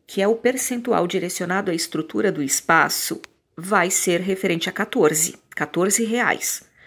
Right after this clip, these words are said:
Setenta reais menos quatorze reais, você tem cinquenta e seis. Desses cinquenta e seis, você vai tirar os dez reais. Lembra do episódio anterior?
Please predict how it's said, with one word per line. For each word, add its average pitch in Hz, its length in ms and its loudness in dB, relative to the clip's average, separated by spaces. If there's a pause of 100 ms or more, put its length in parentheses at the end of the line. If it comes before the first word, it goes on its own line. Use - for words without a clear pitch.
(100)
Setenta 196 540 -2
reais 185 440 0
menos 185 480 0
quatorze 165 520 -2
reais, 202 720 2
você 196 320 0
tem 190 320 -2
cinquenta 220 880 4
e 226 80 -4
seis. - 580 -2 (680)
Desses 339 320 2
cinquenta 196 520 0
e 143 80 2
seis, 180 540 4
você 190 240 0
vai 202 140 0
tirar 202 240 0
os 202 120 0
dez 196 360 2
reais. 190 420 2
Lembra 226 400 4
do 180 100 4
episódio 185 640 2
anterior? 160 600 6